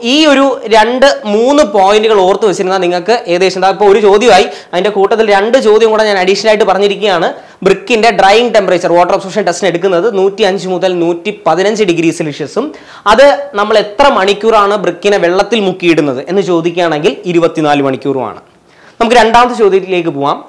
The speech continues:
രണ്ടാമത്തെ ചോദ്യം എന്ന് പറയുന്നത്, the proportion of cement mortar used for ഡി പി സി is, ഓപ്ഷൻ കാണാൻ പറ്റുന്നുണ്ട്. One is to six, one is to seven, one is to two and one is to five.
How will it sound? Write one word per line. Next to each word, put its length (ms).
രണ്ടാമത്തെ 500
ചോദ്യം 220
എന്ന് 100
പറയുന്നത്, 320
the 160
proportion 640
of 60
cement 400
mortar 360
used 320
for 120
ഡി 100
പി 100
സി 80
is, 80
ഓപ്ഷൻ 280
കാണാൻ 240
പറ്റുന്നുണ്ട്. 400
One 160
is 120
to 140
six, 120
one 140
is 120
to 60
seven, 220
one 160
is 100
to 120
two 180
and 180
one 140
is 120
to 120
five. 120